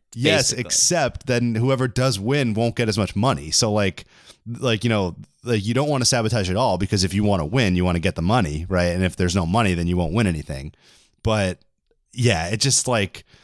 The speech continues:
Speaker 1: from the mole's standpoint, at the end of the game, it's kinda, like, literally in the last episode of this season, or the second to last episode, the, the mole was, like, just who en-, the person who ended up being the mole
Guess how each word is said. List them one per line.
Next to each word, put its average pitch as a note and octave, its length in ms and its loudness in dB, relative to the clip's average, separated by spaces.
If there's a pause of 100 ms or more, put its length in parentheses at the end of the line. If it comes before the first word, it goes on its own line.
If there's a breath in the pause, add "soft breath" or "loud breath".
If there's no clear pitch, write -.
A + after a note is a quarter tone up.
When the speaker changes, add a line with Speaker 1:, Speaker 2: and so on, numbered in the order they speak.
(240 soft breath)
Speaker 1:
from D3+ 220 0
the C3+ 80 0
mole's C#3 340 2
standpoint, F2 500 0
at E2+ 60 -4
the A2+ 80 0
end B2 100 2
of G#2+ 60 -2
the G2 60 -2
game, F2+ 480 -2
it's G#2 140 0
kinda, A2+ 220 0
like, A2+ 140 0
literally B2 600 0 (320 soft breath)
in B2 120 0
the A2+ 80 0
last A#2 320 2
episode A#2 500 2
of G2 120 -2
this G#2 160 0
season, A#2 480 0 (480 soft breath)
or A2 200 0
the F#2+ 120 -2
second A#2 260 0
to A2 80 -2
last A2 160 2
episode, B2 500 0 (400 soft breath)
the, A2+ 320 0
the A#2 140 0
mole B2 320 2
was, G#2+ 180 0
like, G2+ 160 0
just - 340 -2
who G#2+ 160 0
en-, A2+ 120 0
the G2 100 -6
person B2 280 0
who G2 60 0
ended A#2 180 2
up F#2 120 -2
being A2 220 2
the F2+ 80 0
mole E2+ 340 -2